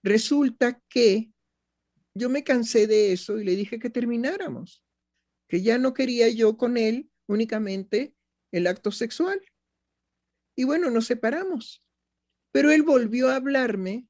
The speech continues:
volvimos a salir, volvimos a pasárnoslas muy bien, tuvimos relaciones sexuales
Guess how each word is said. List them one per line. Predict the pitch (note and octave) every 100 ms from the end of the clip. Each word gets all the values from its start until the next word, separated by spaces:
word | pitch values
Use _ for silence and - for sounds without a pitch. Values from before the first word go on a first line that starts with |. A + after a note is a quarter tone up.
| _ _ _ -
volvimos | F3 D#3+ D#3+ F#3 G3
a |
salir, | A#3+ C4 C4+ C4+ C4 D4 _ _ _ -
volvimos | E3+ D3+ C#3+ D#3 G3+ -
a |
pasárnoslas | - G#3+ - F#3+ F3 F#3+ G3+ A3+
muy | A3+ B3+
bien, | C4+ C4+ B3 D4+
tuvimos | - C#3 D#3+ F#3
relaciones | A3 D3+ D3 - D3+
sexuales | F3+ A3 - E4 B3 C4+ D4